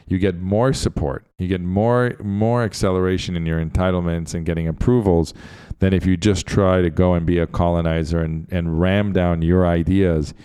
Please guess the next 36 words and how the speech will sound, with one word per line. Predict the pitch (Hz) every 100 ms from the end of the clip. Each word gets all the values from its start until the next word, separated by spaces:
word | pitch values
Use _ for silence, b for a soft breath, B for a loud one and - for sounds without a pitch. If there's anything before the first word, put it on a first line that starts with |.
| B B
into | 92 90
somebody | 80 87 85 80
else's | 80 82 - 78 69 - _ _ - - -
minds | 85 117 95 71 - -
and | 82 78
thoughts. | 123 120 - -
And | 85
I |
think | 82 101 90 - B B B B
for | - 98
a |
long | 87 92 104 98
time, | 95 90 85 85 85 -
real | 92 101
estate | 95 87
developers | 82 80 80 82 82 80 80
have | 85 80
been | 85
neo-colonizers | 82 85 87 - 110 127 82 76 82 80 -
with | 82
their | 80 98
own | 98 104
ideas. | 95 90 78 80 95
They | 87
come | 73 87
into | 87 80 90 87 85 76 B B B -
an |
underserved | 87 90 90 - 90 82
community, | - 82 85 87 90
predominantly | - 80 82 98 92 85
in |
this | 80 78
country, | - 80 -
an | 76
African-American | 80 - 82 78 78 78 78
community, | 71 76 78 85 107